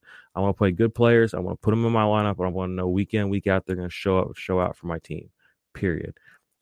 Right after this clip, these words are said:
All that other stuff is if things don't go right.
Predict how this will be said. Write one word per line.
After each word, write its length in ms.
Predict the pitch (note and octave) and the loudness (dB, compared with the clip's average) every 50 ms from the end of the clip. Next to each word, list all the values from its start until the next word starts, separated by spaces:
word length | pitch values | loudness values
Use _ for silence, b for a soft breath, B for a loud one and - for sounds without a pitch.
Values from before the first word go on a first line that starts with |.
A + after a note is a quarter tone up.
| _ - | _ 0
All 160 | - G#2 A2+ | 4 6 6
that 140 | A2+ A2 A2 | 6 6 6
other 180 | A2 G#2+ A2+ G#2 | 6 4 2 2
stuff 360 | - - A2+ A2 A2 - - | 2 2 2 2 2 2 0
is 360 | - G2 F#2 F#2 F2 E2 - | 0 2 2 2 2 0 0
if 140 | F#2 F2 - | -4 -4 -2
things 260 | - F#2+ F#2 F#2 F2 | -4 -4 -4 -4 -4
don't 240 | - F#2 F2+ F2 E2+ | -4 -4 -4 -2 -2
go 160 | F#2+ F#2 F2+ | -2 0 0
right. 340 | E2 D2+ - - - - | 0 -2 -6 -8 -10 -12